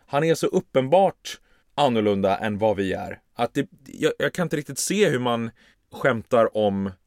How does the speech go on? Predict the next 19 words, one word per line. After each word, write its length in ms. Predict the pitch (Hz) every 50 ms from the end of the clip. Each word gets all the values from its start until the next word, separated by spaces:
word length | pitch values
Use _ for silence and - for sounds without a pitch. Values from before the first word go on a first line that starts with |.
| _ - -
honom 200 | 127 117 110 98
på 80 | -
ett 80 | 107 -
smart 240 | - 104 87 85 -
sätt. 140 | - - -
Det 80 | 147
fanns, 420 | - - 165 156 151 143 - - -
eh, 280 | 143 139 135 131 127 123 - - - - - - - _
några 460 | - 160 160 147 147 151 151 143 139 - - 139
killar 260 | - 143 131 117 113
som 140 | - - 120
gjorde 380 | 117 110 101 107 104 104 95 -
den 100 | - 107
här 160 | 98 104 101 98
sketchen 420 | - - 98 - - - 98 98
där 160 | 98 98 98
de 200 | 98 95 95 95 -
då 180 | - 101 107 101
spelar 560 | - - - 107 101 98 98 95 98 95